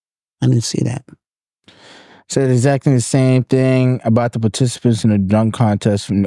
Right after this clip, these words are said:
Speaker 2: being from the streets. Oh.
Speaker 1: Yeah.
Speaker 2: He, he also said, Stephen A, he also said that LeBron James is the one who ruined the dunk contest.
Speaker 1: I
Speaker 2: And
Speaker 1: think that's
Speaker 2: I,
Speaker 1: a stretch.
Speaker 2: I don't know, man. I'm inclined to agree.
Speaker 1: That's a stretch.
Speaker 2: Because there were stars that used to,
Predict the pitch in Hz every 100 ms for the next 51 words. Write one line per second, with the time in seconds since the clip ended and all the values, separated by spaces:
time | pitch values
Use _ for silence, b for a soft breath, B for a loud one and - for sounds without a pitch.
0 | 98 113 117 107 101 - 110 95 - 139
1 | 185 110 78 - _ _ _ - 254 320
2 | 196 98 _ _ _ _ _ _ _ 294
3 | 302 349 208 269 294 302 247 226 165 -
4 | 220 202 175 143 185 185 180 - 170 143
5 | 143 117 107 107 120 120 139 147 131 143
6 | 143 127 131 120 123 127 123 113 120 127
7 | 107 107 117 110 101 90 95 90 - -
8 | 160 202 202 190 135 - 123 139 - -
9 | - - 208 214 196 185 190 196 202 156
10 | 156 170 185 208 190 180 160 127 165 165
11 | 123 98 165 180 - 165 - 123 - -
12 | - - 185 247 202 151 143 208 202 -
13 | - - 196 185 175 170 165 165 160 170
14 | 165 - 147 123